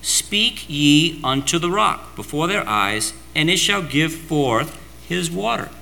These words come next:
And thou shalt bring forth to them water out of the rock.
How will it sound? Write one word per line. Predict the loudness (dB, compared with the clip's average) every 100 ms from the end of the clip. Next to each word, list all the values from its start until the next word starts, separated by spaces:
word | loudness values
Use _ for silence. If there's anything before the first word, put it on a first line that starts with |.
| -20 -20 -20 -20 -14 2
And | 8
thou | 10
shalt | 10 8 6
bring | 6 4 4
forth | 2 2 2 2
to | 0
them | 2 2 2
water | 2 2 2 -2 -2 4
out | 6 6 2 -4 -4
of | -2
the | 2 2
rock. | 2 0 -6